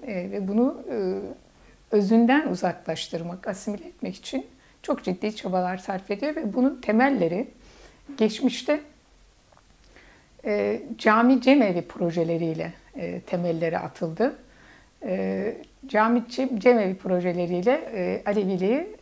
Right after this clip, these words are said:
e, Sünniliğe dönüştürmek ve kendi özünden uzak-, uzaklaştırmak istediler.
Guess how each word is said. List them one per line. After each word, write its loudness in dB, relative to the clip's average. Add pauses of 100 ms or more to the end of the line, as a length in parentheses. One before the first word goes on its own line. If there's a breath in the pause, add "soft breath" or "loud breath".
(120)
e, -4
Sünniliğe -4
dönüştürmek -6
ve -8
kendi -6
özünden -8
uzak-, -8 (160)
uzaklaştırmak -8
istediler. -10